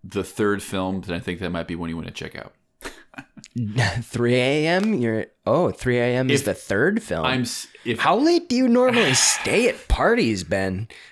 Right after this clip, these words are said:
Speaker 2: 'Cause there are more movies and more time after that.
Speaker 1: Yeah, but I mean, you, well, you watch 'em. May-, maybe we'll watch the fifth one together,
Speaker 2: Okay.
Speaker 1: and we'll decide how this thing f-,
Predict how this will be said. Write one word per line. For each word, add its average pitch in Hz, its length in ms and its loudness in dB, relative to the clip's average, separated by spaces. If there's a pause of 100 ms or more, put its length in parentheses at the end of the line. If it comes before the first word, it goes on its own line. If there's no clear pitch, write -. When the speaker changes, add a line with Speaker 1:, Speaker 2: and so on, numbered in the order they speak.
Speaker 2:
'Cause 117 160 0
there 190 200 4
are 233 60 4
more 135 600 2
movies 127 580 2
and 98 220 -2
more 123 300 0
time 117 580 -4 (100)
after 101 360 -2
that. 101 380 0 (140)
Speaker 1:
Yeah, 131 640 -8
but 117 100 -6
I 110 60 -6
mean, 98 560 -10 (360)
you, 135 400 -2
well, - 300 0
you 151 300 -4
watch 202 360 0
'em. 196 260 -4 (420)
May-, 123 180 2
maybe 127 260 0
we'll 170 160 2
watch 147 260 0
the 110 60 -4
fifth 117 360 -4
one 113 420 -4
together, 95 680 -6 (440)
Speaker 2:
Okay. 120 200 -2
Speaker 1:
and 98 80 0
we'll 98 100 2
decide 92 400 -2
how 90 100 -2
this 87 200 -6
thing 90 140 -4
f-, - 200 -14